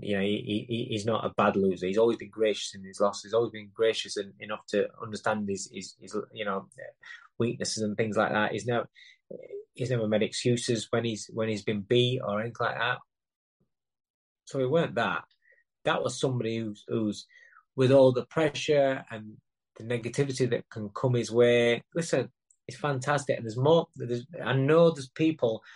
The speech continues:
that are in far worse situations than Ant-, Anthony Joshua, but that doesn't make his problems or his demons or things that affect him in a negative manner mentally, that doesn't make that any better. Same as me or you, you know what I mean?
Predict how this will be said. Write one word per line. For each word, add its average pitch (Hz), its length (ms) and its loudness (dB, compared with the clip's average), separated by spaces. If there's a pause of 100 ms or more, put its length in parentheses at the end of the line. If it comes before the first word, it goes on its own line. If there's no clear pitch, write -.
(160)
that 135 80 -10
are 131 60 -4
in 131 80 -10
far 147 440 4
worse 143 280 4
situations 127 580 -4
than 110 120 -10
Ant-, 113 260 -10 (160)
Anthony 113 320 -6
Joshua, 120 400 0 (340)
but 127 220 -2
that 156 300 2
doesn't 147 420 2
make 127 400 2 (540)
his 180 340 2
problems 107 840 -2
or 104 260 -2 (100)
his 165 220 0
demons 110 540 -2
or - 260 -4
things 135 240 2
that - 180 0
affect 127 440 -2 (240)
him 151 280 -2
in 131 80 0
a 117 80 0
negative 113 340 -4
manner 107 220 -2
mentally, 120 520 -2 (340)
that 208 80 -2
doesn't 190 220 4
make 151 200 2
that 196 180 4
any 170 160 4
better. 113 400 0 (560)
Same 208 400 4
as 180 140 2
me 196 200 8
or 190 140 8
you, 220 180 6 (200)
you 156 180 -12
know 175 60 2
what 175 80 -2
I - 20 -6
mean? 190 280 -2